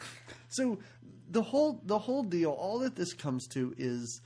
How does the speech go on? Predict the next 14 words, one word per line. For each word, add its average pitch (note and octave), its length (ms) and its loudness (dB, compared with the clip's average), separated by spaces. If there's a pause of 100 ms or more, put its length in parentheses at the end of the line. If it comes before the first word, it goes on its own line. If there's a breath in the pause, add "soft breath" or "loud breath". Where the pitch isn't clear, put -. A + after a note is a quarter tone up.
Lara G3+ 420 0
Flynn F3+ 240 2
Boyle D3+ 260 4
has C3+ 220 -2
a B2+ 40 -4
great C#3+ 280 -2
conversation C3+ 640 -2
with A#2+ 140 -4
Anthony A#2 400 -4
Edwards A#2 380 -6
about A2+ 260 -8
going A#2+ 300 -2
to B2 100 -6
Ramsey. A2+ 720 -6